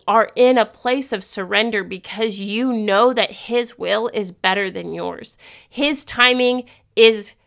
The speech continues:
is good timing. That was my thing for so long. I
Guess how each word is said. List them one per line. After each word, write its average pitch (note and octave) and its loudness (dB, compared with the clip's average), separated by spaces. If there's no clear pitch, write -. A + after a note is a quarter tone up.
is B3+ 2
good B3+ 8
timing. G#3+ 2
That C#4 6
was C#4+ 0
my A#3 2
thing B3 -4
for G#3+ -6
so C4+ 0
long. A#3+ 4
I C#4 0